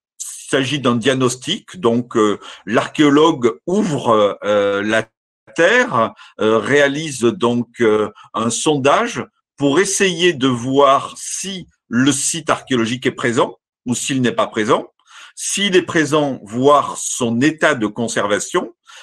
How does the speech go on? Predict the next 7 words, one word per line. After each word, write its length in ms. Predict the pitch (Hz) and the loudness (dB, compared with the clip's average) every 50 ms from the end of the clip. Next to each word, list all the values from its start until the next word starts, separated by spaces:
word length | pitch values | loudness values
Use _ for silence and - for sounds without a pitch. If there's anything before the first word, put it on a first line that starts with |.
| - - | -12 -4
et 120 | - 123 123 | -2 -2 -2
s'il 640 | - - - - - - 185 196 190 185 160 147 143 | -2 -2 -4 -4 -4 -4 -4 -4 -4 -4 -2 0 0
est 180 | 135 135 - | 0 0 0
ensuite 540 | 131 123 123 - - - 143 143 131 - 110 | -2 -2 -2 -4 -6 -8 -8 -6 -4 -4 -2
conservé, 720 | - 120 117 110 - - 127 107 117 123 160 233 294 294 - _ - - _ - | -2 -2 -2 -2 -2 -2 -2 0 0 0 0 0 0 -4 -10 _ -20 -20 _ -14
de 160 | 98 98 156 | -2 2 2
voir 840 | 170 170 160 151 160 165 165 165 160 151 143 139 - - - - | 2 2 0 -4 -2 0 2 4 6 6 4 4 0 -4 -12 -20